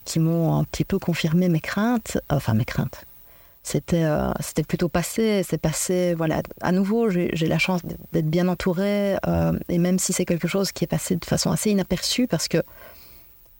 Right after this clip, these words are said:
ben, le fait de, voilà, de, de, je, quelqu'un d'assez, euh, d'assez réservé, peut-être, euh, je veux dire, je, je ne me mettais pas à pleurer, euh, en permanence devant ma famille, devant mes amis. J'arrivais à contrôler ça. Euh, j'étais à un stade, en tout cas,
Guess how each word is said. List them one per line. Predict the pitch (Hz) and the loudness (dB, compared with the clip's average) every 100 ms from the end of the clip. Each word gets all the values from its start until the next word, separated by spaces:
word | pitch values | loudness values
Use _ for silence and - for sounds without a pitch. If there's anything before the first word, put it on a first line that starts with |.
| _ _ _ - - - - | _ _ _ -20 -20 -20 -4
ben, | 151 147 139 | 0 2 2
le | 147 | 2
fait | - 160 156 | 2 0 2
de, | 165 165 156 76 151 | 2 2 2 2 2
voilà, | 160 180 180 | 2 2 2
de, | 165 156 | 0 0
de, | - - | -2 -2
je, | - - - - | -4 -8 -12 -8
quelqu'un | - 160 165 160 | -2 0 2 2
d'assez, | 151 - 180 165 | 0 -2 0 2
euh, | 156 156 151 | 2 2 2
d'assez | 151 151 151 - 160 | 0 0 0 0 -2
réservé, | 160 170 165 175 185 196 | 0 2 2 0 0 0
peut-être, | - - 180 - - - - - - - | -2 0 -2 -2 -10 -14 -20 -20 -16 -2
euh, | 156 156 160 | 0 2 2
je | 151 | 0
veux | |
dire, | 156 175 | 0 2
je, | 170 160 | 2 2
je | 160 | 2
ne | |
me | 160 160 | 2 2
mettais | 160 165 | 0 0
pas | 175 165 | 0 0
à | |
pleurer, | - 175 175 160 185 185 180 | 0 0 0 0 0 2 2
euh, | 170 160 | 0 0
en | 160 | 0
permanence | 156 160 170 170 180 180 180 175 | 0 0 2 0 0 0 -2 -2
devant | 165 165 165 | -2 0 0
ma | 160 | 0
famille, | - 170 180 190 | 0 0 2 2
devant | 175 165 | 0 0
mes | 165 160 | 0 0
amis. | 170 240 | 0 2
J'arrivais | 180 160 170 208 | 2 0 0 0
à | 175 | -2
contrôler | - 170 - 165 | -2 -4 -2 -2
ça. | 160 240 302 - | 0 -2 -4 -4
Euh, | - 165 | -2 -2
j'étais | 147 151 185 | -2 -2 0
à | |
un | 156 | 0
stade, | - - 220 180 | -2 -2 0 0
en | 160 | -2
tout | 156 | -4
cas, | - | -2